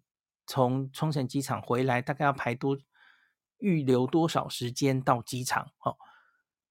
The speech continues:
我们这次应该是大概是两个小时前到，那这个是真的是叽里叽里吼，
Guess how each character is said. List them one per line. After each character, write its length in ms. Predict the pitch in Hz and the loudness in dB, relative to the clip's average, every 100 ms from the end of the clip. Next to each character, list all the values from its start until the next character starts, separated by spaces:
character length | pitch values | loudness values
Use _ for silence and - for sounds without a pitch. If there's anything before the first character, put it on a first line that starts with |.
| _ _ _ _ _ _ - | _ _ _ _ _ _ 0
我 180 | 156 | 2
们 240 | 139 143 175 | 4 2 2
这 160 | 233 | 2
次 200 | 220 - | 0 2
应 160 | 196 196 | 2 4
该 180 | 196 196 | 4 2
是 160 | 185 180 | 0 2
大 220 | 180 165 | 2 2
概 220 | 170 151 | 2 0
是 180 | - 165 | 2 0
两 400 | 139 135 120 120 | 0 2 0 0
个 120 | 131 | -4
小 240 | 131 156 | -2 -4
时 260 | - - 143 | -4 -6 -6
前 300 | - 147 131 | -4 -4 -2
到， 440 | 139 151 160 - _ | 0 0 -2 -14 _
那 220 | 165 156 | 0 2
这 140 | 143 202 | 4 2
个 140 | 170 | 2
是 340 | 143 175 143 135 | 0 2 0 0
真 180 | 151 | -2
的 100 | 147 | 0
是 100 | 135 139 | 0 -2
叽 200 | 135 123 | -2 0
里 120 | 131 | 0
叽 160 | 135 | 0
里 220 | 123 120 120 | 0 -2 -4
吼， 220 | 127 | -8